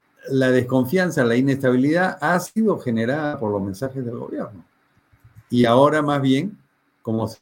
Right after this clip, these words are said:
ha puesto freno a la reforma tributaria, se le está poniendo freno a la reforma constitucional, entonces la gente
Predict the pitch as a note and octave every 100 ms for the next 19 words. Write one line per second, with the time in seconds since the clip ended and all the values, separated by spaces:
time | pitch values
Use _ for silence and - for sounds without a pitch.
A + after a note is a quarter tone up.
0 | A#2 A#2+ - C#3+ C3 D3 C#3 C3 G2 F#2+
1 | - B2 C3 B2 B2+ B2+ B2+ C3+ A#2 F#2
2 | - - E2 B2+ B2+ B2 B2+ B2+ A#2+ B2
3 | A2 - - _ G2+ F#2+ F#2+ F#2 F#2 _
4 | - A#2 G#2+ G#2+ - G#2+ G2+ - F#2+ _
5 | G#2+ B2 C3+ C#3 _ _ _ _ _ _
6 | A2 G#2 A2 A#2+ G#2 G2+ A2+ G#2+ A2